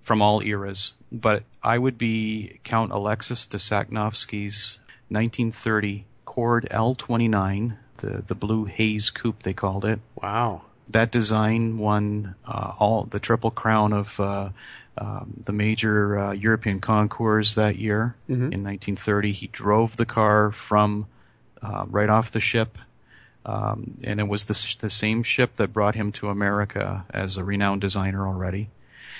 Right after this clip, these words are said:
Speaker 1: Um, he returned back in triumph with this car of his design and, uh, drove it all over Europe, uh, because you had to actually drive the car to the show. You couldn't trailer it.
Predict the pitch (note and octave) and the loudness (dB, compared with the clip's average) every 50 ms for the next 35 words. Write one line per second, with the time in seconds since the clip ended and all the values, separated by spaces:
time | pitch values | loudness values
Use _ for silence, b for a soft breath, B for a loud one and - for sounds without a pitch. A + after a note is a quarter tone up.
0 | B B B B - G#2 G2+ F#2+ F#2+ F#2 F#2 F#2 F#2 G#2+ G2 G2+ G2 - - G#2+ | B B B B -6 -2 0 2 2 2 0 0 -2 0 0 0 -2 0 2 4
1 | G#2 G#2 G2 G2 G#2+ G2+ G2+ G2+ G2+ - G2+ F#2+ F#2 - G#2+ G2+ G2+ G2+ G2+ - | 4 4 4 4 4 4 4 2 2 0 -4 -6 -4 0 2 2 2 2 0 -4
2 | - G#2 G2+ G#2 - - - - - - - G#2+ F#2+ - - - - G2 G2 G2 | -4 -2 -2 -2 -2 -8 -14 -20 -10 -4 -2 -2 -2 -2 -4 -2 -4 -2 -2 -2
3 | F#2+ - G2+ F2+ - - G2 F#2 F#2+ F#2+ F#2+ G2 G2 F#2+ - _ _ - _ _ | -2 -2 -4 -4 -4 -6 -6 -6 -4 -4 -4 -4 -6 -8 -14 _ _ -20 _ _
4 | - A2+ G#2 G2+ G2 F#2+ F#2+ F#2+ G2 G2 G2+ G2+ G2+ - G2 G#2 G#2+ G#2+ A2 A2 | -8 -6 -4 -4 -4 -4 -4 -6 -4 -4 -4 -4 -4 -4 -2 0 0 2 4 4
5 | G#2+ G#2+ G#2+ G#2 G2+ G#2 G#2 G2+ G2+ G#2+ G#2 G#2 G#2 G#2 G#2+ - - E2+ G2+ G2+ | 4 4 4 2 2 0 -2 -2 0 2 4 4 4 2 0 -4 -6 -4 -4 -4
6 | G2+ G2+ - F#2+ - - G2 F#2+ - G2+ G#2 G#2 F#2+ F#2+ - G2+ G2 D#2 - A2 | -4 -6 -10 -10 -6 -4 -2 -2 -2 0 0 -2 -2 -2 -4 -4 -6 -4 -2 -2
7 | G#2 G#2 - - G2 G2+ - G2+ G2+ G#2 G2+ G2+ G#2+ - - G#2+ G2+ F#2+ F#2+ - | -2 -2 -4 -6 -6 -6 -4 -2 -2 -2 -2 -4 -6 -2 0 0 0 0 -2 -6
8 | - G2+ G#2 G#2 G2+ F#2+ - - F#2 F#2 G2 F#2+ G2 G2 - G#2 G#2 G#2 - - | -6 -6 -6 -6 -4 -4 0 0 0 0 0 -4 -6 -8 -6 -6 -6 -6 -4 -2
9 | G#2 G2 F#2+ F#2+ F#2+ - - | -4 -2 -2 -4 -6 -6 -8